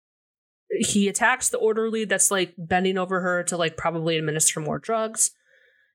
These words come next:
And he wakes Sam up, who still does not have clothes.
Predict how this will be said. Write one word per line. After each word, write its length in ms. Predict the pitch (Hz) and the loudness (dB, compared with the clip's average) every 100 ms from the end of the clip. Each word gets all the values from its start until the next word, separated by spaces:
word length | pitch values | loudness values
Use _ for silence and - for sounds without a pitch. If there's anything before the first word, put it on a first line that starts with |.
| - | 0
And 80 | 185 | 2
he 80 | 180 | 4
wakes 280 | 180 - | 4 4
Sam 260 | - 185 165 | 4 4 2
up, 240 | 143 - - _ _ _ - | 0 -2 -10 _ _ _ 0
who 120 | 196 | 2
still 260 | - 240 294 | 4 4 2
does 140 | 294 | 2
not 140 | 240 | 0
have 160 | 247 254 | -2 -4
clothes. 480 | 190 165 165 208 | -2 0 0 -2